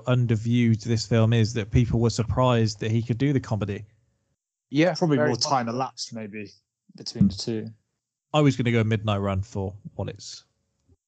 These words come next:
Speaker 2: Yeah, I don't, like I say, I, I do think I, I, I like the, obviously the way the question being it can't be, but I feel like the fairest answer is neither.
Speaker 1: Well,
Speaker 3: <laughs>
Speaker 1: best opening scene, Keenan.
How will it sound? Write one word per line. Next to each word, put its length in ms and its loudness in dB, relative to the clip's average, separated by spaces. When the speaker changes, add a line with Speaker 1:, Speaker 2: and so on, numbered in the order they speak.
Speaker 2:
Yeah, 480 2
I 80 -10
don't, 180 -2
like 160 -6
I 60 -6
say, 60 -2
I, 100 -4
I 60 -4
do 160 -8
think 260 -14
I, 60 -6
I, 480 -20
I 40 -4
like 240 -8
the, 100 -6
obviously 420 -8
the 80 -10
way 200 -10
the 80 -8
question 360 -6
being 240 -10
it 120 -18
can't 260 -8
be, 120 -14
but 140 -10
I 60 -10
feel 200 -4
like 120 -8
the 80 -16
fairest 340 -4
answer 380 -12
is 60 -20
neither. 380 -10
Speaker 1:
Well, 300 2
Speaker 3:
<laughs> 220 -18
Speaker 1:
best 340 -2
opening 440 2
scene, 420 2
Keenan. 460 -2